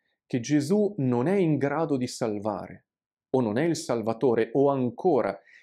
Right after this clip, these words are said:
chi arriva a presumere che non c'è bisogno di Gesù per salvarsi, potendolo fare da soli, grazie ai propri sforzi ascetici, insomma,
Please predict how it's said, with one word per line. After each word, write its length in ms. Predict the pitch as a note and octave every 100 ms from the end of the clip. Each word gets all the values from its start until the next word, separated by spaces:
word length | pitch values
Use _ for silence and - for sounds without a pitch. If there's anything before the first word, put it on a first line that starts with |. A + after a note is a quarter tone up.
| _
chi 120 | -
arriva 240 | - G#3+ F3+
a 60 |
presumere 540 | F3 D#3 G3+ G3 C#3 C3
che 140 | D#3+
non 200 | D3+ D#3+
c'è 180 | D#3 D#3+
bisogno 340 | D#3+ G3+ A3+
di 140 | E3 C#3
Gesù 320 | C3+ F3+ F#3+
per 180 | C3+ -
salvarsi, 880 | - A#2 A2+ C3+ G2+ - - G2 _ _ _
potendolo 500 | - A2+ C3 B2+ A#2
fare 600 | G#2+ - C#3+ C3 G#2 - -
da 180 | F#2+
soli, 500 | - - G2+ G2+ C#3+ - _ _
grazie 600 | - B2 A#2 - - G#2
ai 140 | G2
propri 460 | G2 A2+ - G#2+ G2+
sforzi 580 | G2+ - B2 A#2+ - -
ascetici, 720 | A#2+ - G2 G2 G2+ - - _ _ _ _ _
insomma, 520 | B2 - B2+ A2+ A2+